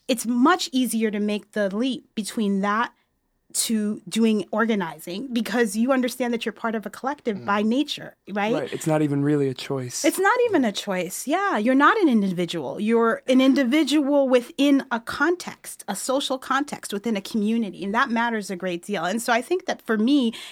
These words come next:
Speaker 1: it's been natural to see myself within that role. Um, and it's been unnatural, frankly, to see myself separated out as one individual person.
Speaker 3: Mm.
Speaker 2: Mm. So a, a little bit earlier, you made a, a important linguistic distinction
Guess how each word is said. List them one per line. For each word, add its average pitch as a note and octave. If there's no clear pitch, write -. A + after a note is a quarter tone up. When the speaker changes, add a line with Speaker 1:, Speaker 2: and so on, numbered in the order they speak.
Speaker 1:
it's A3+
been A3+
natural C#4
to B3+
see B3+
myself A#3
within G#3
that F#3
role. F#3+
Um, G3
and A#3
it's A3+
been A#3
unnatural, A#3
frankly, G3+
to G3+
see G#3
myself G3
separated F#3+
out F#3+
as F3+
one F3+
individual E3
person. -
Speaker 3:
Mm. E3
Speaker 2:
Mm. -
So D#3+
a, G3
a G3+
little F#3
bit D#3+
earlier, D#3
you C3+
made C#3
a, C3+
a -
important C#3
linguistic B2+
distinction A2